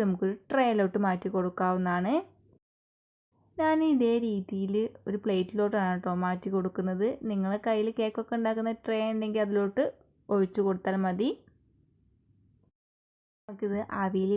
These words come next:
വേവിച്ചെടുക്കാം. അതിന് വേണ്ടി ഞാൻ വെള്ളമൊക്കെ ചൂടാക്കി ഇഡ്ഡലി തട്ടൊന്ന് വെച്ച് കൊടുത്തിട്ടുണ്ട്. അതിന് മുകളിലോട്ട് നമുക്ക് നമ്മുടെ പ്ലേറ്റ് അങ്ങ് വെച്ച് കൊടുക്കാവുന്നതാണ്. ഇനി നമുക്കിത് ചെറുതായിട്ടൊന്ന് ഡെക്കറേറ്റ് ചെയ്ത് കൊടുക്കാം. അതിന് വേണ്ടി ഞാൻ ബ്ലാക്ക്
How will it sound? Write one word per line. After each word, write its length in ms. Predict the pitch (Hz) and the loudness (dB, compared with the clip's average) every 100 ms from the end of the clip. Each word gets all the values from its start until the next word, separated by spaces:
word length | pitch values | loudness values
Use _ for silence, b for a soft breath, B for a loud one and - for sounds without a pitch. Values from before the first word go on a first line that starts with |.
| 196 | 2
വേവിച്ചെടുക്കാം. 680 | 180 180 180 185 180 196 226 - 196 | 0 0 -2 -4 -4 -4 -4 -4 -4
അതിന് 240 | 190 202 190 | -2 -2 -2
വേണ്ടി 360 | 185 185 226 370 - 233 | -2 0 -2 -4 -6 -4
ഞാൻ 200 | 208 196 190 320 - _ _ _ _ _ _ _ - | -2 -2 -2 -6 -8 _ _ _ _ _ _ _ -4
വെള്ളമൊക്കെ 480 | 208 208 202 196 208 202 | 0 2 0 0 -2 -2
ചൂടാക്കി 500 | 202 190 190 196 269 269 240 | -2 0 0 0 -4 -2 -4
ഇഡ്ഡലി 260 | 202 208 202 | -2 -2 0
തട്ടൊന്ന് 340 | 196 202 196 240 | 0 2 2 0
വെച്ച് 220 | 240 214 | -2 0
കൊടുത്തിട്ടുണ്ട്. 540 | 196 175 180 180 180 269 330 - | 0 0 -2 0 0 0 -2 -2
അതിന് 220 | 294 285 262 | 0 2 2
മുകളിലോട്ട് 500 | 214 190 185 185 185 190 | 2 2 0 0 0 0
നമുക്ക് 260 | 185 180 190 | 0 -2 -2
നമ്മുടെ 280 | 185 185 226 247 | 0 0 -2 0
പ്ലേറ്റ് 360 | 240 226 208 220 | 0 0 0 -2
അങ്ങ് 140 | 208 220 | 0 0
വെച്ച് 220 | 202 190 | -2 -2
കൊടുക്കാവുന്നതാണ്. 760 | 185 180 185 180 180 180 180 240 370 - _ _ _ _ _ _ _ _ _ _ _ _ _ 349 | 0 -2 0 0 2 0 2 0 -2 -6 _ _ _ _ _ _ _ _ _ _ _ _ _ -2
ഇനി 100 | 392 392 | 4 8
നമുക്കിത് 300 | 359 330 320 285 | 8 8 4 4
ചെറുതായിട്ടൊന്ന് 580 | 247 233 247 247 247 208 | 4 6 6 4 6 4
ഡെക്കറേറ്റ് 380 | 196 208 202 214 | 6 4 8 8
ചെയ്ത് 120 | 190 185 | 8 6
കൊടുക്കാം. 340 | 180 - 269 302 - | 2 2 2 0 0
അതിന് 300 | 226 226 233 208 | 2 4 2 2
വേണ്ടി 220 | 190 202 208 | 2 2 0
ഞാൻ 140 | 208 214 208 | 0 0 2
ബ്ലാക്ക് 480 | 208 208 220 240 | 4 6 4 0